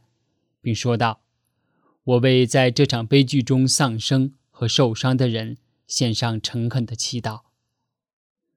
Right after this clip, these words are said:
据利卡斯新闻网报道，十月一日晚，在印尼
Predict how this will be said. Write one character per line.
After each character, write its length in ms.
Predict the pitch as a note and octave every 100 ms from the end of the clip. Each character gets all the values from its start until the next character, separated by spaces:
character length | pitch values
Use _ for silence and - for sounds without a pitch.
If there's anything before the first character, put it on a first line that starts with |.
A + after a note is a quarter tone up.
| _ -
据 240 | E3+ D#3
利 160 | D3 F#3
卡 160 | F#3+
斯 140 | C#3+ B2
新 180 | - D#3+
闻 140 | D#3
网 160 | D#3 A2
报 160 | A#2
道， 280 | A2+ A2 - _ _ _ _ _ _
十 180 | - D#3
月 160 | F3+
一 160 | C#3+ E3+
日 160 | G3 D3+
晚， 260 | A2+ - _ _ _
在 300 | - D3 C3
印 340 | B2+ D#3 E3 A#2+
尼 300 | A2+ A#2